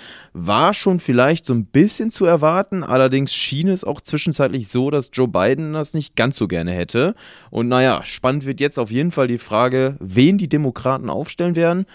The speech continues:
Vorschlag von Joe Biden war seine Vizepräsidentin Kamala, Kamala Harris. Auch wenn Harris nicht den größten Zuspruch in der Bevölkerung hat, sollte bis zum neunzehnten August an dem Parteitag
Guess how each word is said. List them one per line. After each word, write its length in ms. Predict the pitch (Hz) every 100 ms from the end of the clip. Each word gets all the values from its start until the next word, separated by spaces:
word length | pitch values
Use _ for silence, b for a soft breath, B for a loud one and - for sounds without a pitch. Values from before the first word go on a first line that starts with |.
| b b
Vorschlag 480 | - 113 123 135
von 180 | - 131
Joe 160 | 117 117
Biden 500 | 107 120 143 147 98
war 240 | 104 139
seine 240 | 135 131 120
Vizepräsidentin 920 | 151 - 147 135 117 120 131 139 127
Kamala, 420 | - 131 123 107 - 110 127 -
Kamala 480 | 131 160 135 104 98
Harris. 460 | 104 139 190 - - B B B -
Auch 240 | 151 185
wenn 160 | 151 120
Harris 340 | 131 147 -
nicht 220 | 131 -
den 240 | 143 120 - -
größten 480 | 104 131 180 -
Zuspruch 440 | 95 101 101 - 117 - - B B
in 140 | 131
der 120 | 127
Bevölkerung 800 | 110 107 - 127 165 113 90 92
hat, 220 | 98 139
sollte 540 | - 104 131 139 131 127
bis 200 | 117 -
zum 180 | 117 107
neunzehnten 480 | 101 139 151 120
August 360 | 117 101 131 -
an 120 | 113
dem 100 | 107
Parteitag 680 | 101 92 - 117 - 110 110